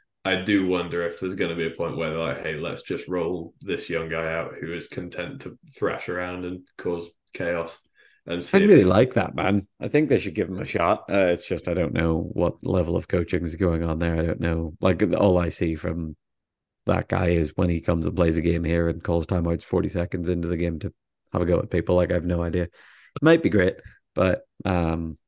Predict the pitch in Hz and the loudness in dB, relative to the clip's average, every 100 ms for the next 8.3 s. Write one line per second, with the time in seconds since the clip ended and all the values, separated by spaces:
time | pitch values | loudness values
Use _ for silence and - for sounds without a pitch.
0 | _ _ _ _ - 85 - _ _ _ | _ _ _ _ -4 -4 -6 _ _ _
1 | _ - - - _ _ _ - 82 71 | _ -20 -20 -20 _ _ _ -6 -6 -6
2 | _ _ _ _ - 117 127 131 - - | _ _ _ _ -2 0 2 0 -2 -10
3 | _ _ _ _ _ _ _ _ _ 156 | _ _ _ _ _ _ _ _ _ 4
4 | 156 - - 117 107 113 117 120 117 - | 4 2 2 2 4 4 6 6 4 0
5 | 127 - 110 - 143 147 139 - 107 101 | -8 -6 -6 4 8 8 6 0 2 4
6 | 101 98 92 - _ _ - 101 98 107 | 4 4 0 -2 _ _ -4 0 2 2
7 | 104 92 90 90 98 110 - 98 95 98 | 0 0 0 2 2 2 -2 -4 0 2
8 | 120 135 131 | 2 2 -2